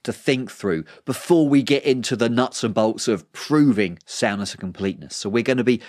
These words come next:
manipulating our idea of soundness and completeness to make it fit specifically to the tree test, and that will actually make the process of proving soundness and proving completeness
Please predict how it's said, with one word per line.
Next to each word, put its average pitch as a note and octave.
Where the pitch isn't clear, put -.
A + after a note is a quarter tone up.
manipulating B2
our A#2
idea A#2
of G2
soundness D3
and G2
completeness B2
to D#3+
make D#3+
it C3
fit -
specifically -
to -
the G2
tree C#3
test, G#2
and C3+
that D3+
will C3
actually A#2
make A#2
the G#2
process D#3+
of F#2
proving B2
soundness A2
and D#2
proving F#3+
completeness G#2